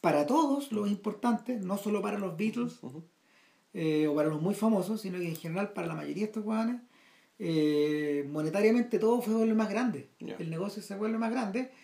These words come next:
Speaker 1: y por lo mismo, por lo mismo las ansiedades y todo crece, pues, weón. Las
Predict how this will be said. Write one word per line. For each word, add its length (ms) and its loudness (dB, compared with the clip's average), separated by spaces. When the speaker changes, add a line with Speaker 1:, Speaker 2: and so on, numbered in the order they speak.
Speaker 1:
y 100 -8
por 140 -2
lo 120 0
mismo, 680 2
por 120 -4
lo 100 0
mismo 240 4
las 120 2
ansiedades 720 2
y 40 -2
todo 200 0
crece, 260 -2
pues, 140 -6
weón. 260 -14
Las 160 2